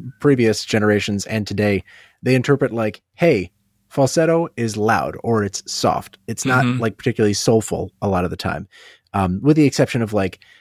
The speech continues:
Speaker 1: uh, mid-century African-American music and some newer, uh, you know,
Speaker 2: Yeah,
Speaker 1: uh,
Speaker 2: there's some
Speaker 1: soul
Speaker 2: soul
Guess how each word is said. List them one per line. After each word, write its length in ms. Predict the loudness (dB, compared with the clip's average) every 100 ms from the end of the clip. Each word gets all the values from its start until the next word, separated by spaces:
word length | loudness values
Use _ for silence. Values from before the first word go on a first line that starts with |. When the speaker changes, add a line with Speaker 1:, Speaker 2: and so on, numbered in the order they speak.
| _ -4
Speaker 1:
uh, 240 | -2 -2
mid-century 560 | 0 0 2 -2 0 0
African-American 600 | 0 -2 -2 0 2 2
music 400 | 0 2 0 -2 -6
and 200 | -6 -6
some 280 | -4 -2 2
newer, 480 | 2 2 0 -2 -4
uh, 440 | -4 -2 -2 -6 -6
you 220 | -2 0
know, 240 | 0 -2
Speaker 2:
Yeah, 100 | -2
Speaker 1:
uh, 60 | 0
Speaker 2:
there's 120 | 2
some 160 | 4 4
Speaker 1:
soul 100 | 4
Speaker 2:
soul 120 | 2